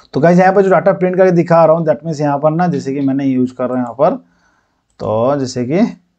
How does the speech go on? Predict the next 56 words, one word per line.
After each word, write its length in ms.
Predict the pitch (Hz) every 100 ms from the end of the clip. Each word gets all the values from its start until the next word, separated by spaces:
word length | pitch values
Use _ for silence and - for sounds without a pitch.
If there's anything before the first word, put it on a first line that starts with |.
| _ _ _ -
मॉडल 400 | 180 175 175 175
के 120 | 175
ऑब्जेक्ट 260 | 151 147 139
के 80 | 139
हेल्प 120 | 127
से 100 | 160
डेटा 180 | 135 143
प्रिंट 220 | 139 127
करके 120 | 131
दिखा 240 | 117 113
रहा 80 | 101
हूँ। 320 | - _ - _
तो 60 | 135
गाइस, 180 | 160 185
ये 80 | 170
सक्सेसफुली 500 | 160 170 - 170 170
था, 200 | 160 165
जैसे 300 | 151 - 151
कि 200 | 156 160
हम 240 | 147 143
यहाँ 140 | 143 135
पर 100 | 143
सीखे 320 | 139 131 139
वीडियो 440 | 127 120 120 131
के 100 | 127
अंदर 300 | 127 123 180 - - - _
स्प्रिंग 300 | - 165 170
एमवीसी 340 | 160 156 143 170
में 140 | 165
कैसे 180 | 151 135
स्प्रिंग 260 | - 151 143
जेडीबीसी 480 | 135 127 143 135 139
को 80 |
यूज़ 260 | 139 127 131
करके 300 | 127 127 156
कैसे 260 | 156 123 131
डेटा 180 | 117 131
को 60 |
हम 60 | 131
सेव 280 | 123 120 123
कर 100 | 135
सकते 320 | - 135 - 135
हैं 80 |
डेटाबेस 400 | 113 104 120 120 147
में। 140 | 170 - _ _ _ -
मैं 100 | 123
और 120 | 127
एक 140 | 131
यूजर 160 | 131 127
ट्राई 220 | 127 123
करूँगा 260 | 131 135 139
रजिस्टर 240 | 127 -
करने 140 | 127 127
के 60 |
लिए, 120 | 139
राकेश, 720 | 151 - 123 _ 135 147 143